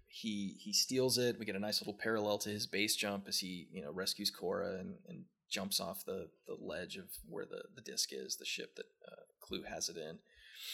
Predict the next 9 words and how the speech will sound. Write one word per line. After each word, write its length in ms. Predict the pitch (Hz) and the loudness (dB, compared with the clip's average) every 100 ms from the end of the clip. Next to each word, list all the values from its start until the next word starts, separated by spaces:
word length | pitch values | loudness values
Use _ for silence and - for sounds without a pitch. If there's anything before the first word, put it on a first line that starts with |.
| - - - - _ _ _ _ _ - | -8 -12 -18 -20 _ _ _ _ _ -4
Um, 300 | 113 117 110 104 - - | 2 4 4 0 -6 0
let 220 | 143 190 | 6 8
me 80 | 247 | 10
just 160 | 156 151 | 8 10
say 140 | 143 | 10
that 220 | 117 98 - _ _ _ - | 8 4 -4 _ _ _ -8
really 540 | 120 151 165 123 104 123 | 2 8 10 10 6 -2
these 360 | 123 151 175 | -2 2 6
scenes 720 | - 185 185 202 214 208 - | 6 8 6 4 4 6 6